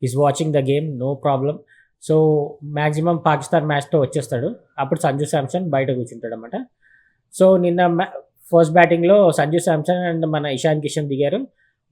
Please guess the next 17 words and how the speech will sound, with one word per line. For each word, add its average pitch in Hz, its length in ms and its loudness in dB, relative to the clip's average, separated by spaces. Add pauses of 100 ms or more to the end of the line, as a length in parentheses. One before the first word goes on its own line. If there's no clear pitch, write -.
ఫస్ట్ 190 160 0
సంజు 170 220 0
శాంసన్ 170 400 0
త్రీ 175 220 0
సిక్సెస్ 170 400 -2
కొట్టి, 160 220 4
ఒక 160 260 2
ఫోర్ 156 200 0
కొట్టి 156 380 0
మంచి 147 360 -6
ఓపెనింగ్ 165 400 -2
స్టార్ట్ 151 440 -4
చేశాడు 147 220 -2
కానీ 180 160 -2
మళ్ళీ 151 260 -2
అవుట్ 127 200 -2
అయిపోయాడు. 123 340 -6